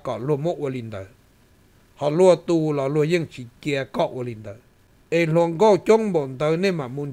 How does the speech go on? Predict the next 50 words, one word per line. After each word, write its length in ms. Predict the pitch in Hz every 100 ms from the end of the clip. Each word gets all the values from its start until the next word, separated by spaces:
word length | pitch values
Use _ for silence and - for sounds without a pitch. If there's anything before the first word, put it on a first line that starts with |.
| -
chia 300 | 135 160 180 175
tu 140 | 160
có 200 | 143 135 -
phì 240 | - 147 123
dù 140 | 127 147
những 400 | 139 185 175 185
mua 200 | 190 147
cơ. 320 | - 151 117 - _ _ _ _ _ _ _ _ _ _
Ấy 140 | 139 135
cho 200 | 180 190
một 220 | 156 131
thả 220 | - 135 101
lúa 180 | 143
tu 240 | 139 127 113
linh 160 | 120
đời. 140 | 104 104 _ _ _ _ -
Mà 120 | 175
giờ 180 | 175 190
linh 220 | 190 190
này 180 | 220 -
cho 280 | 170 175 180
ở 220 | 156 143 127
thật 180 | - 131 _
thả 320 | - 151 127
thế 200 | 98 185
dù 160 | 190 147 139
dù 240 | 139 147
lúa 140 | 151 143
tê 240 | - 170 151
bỏ 140 | 175 151
nè 320 | 143 123 95 104
nè. 100 | 101 _ _ _ _ -
Nên 180 | 196 190
dù 120 | 165
tàu 260 | 160 156 -
khởi 240 | - 143 127
tê 140 | 165 151
cho 160 | 175
đa 160 | 151 180
nâng 320 | 175 175 156
nó 140 | 143 139
là 100 | 123 -
ở 220 | 143 135
hạt 80 | 117 107
tê 140 | 120 110
trả 140 | 123
ý 200 | 95 160
mình 260 | 165 143 120
chỉ 160 | 113 107
bả 300 | 113 117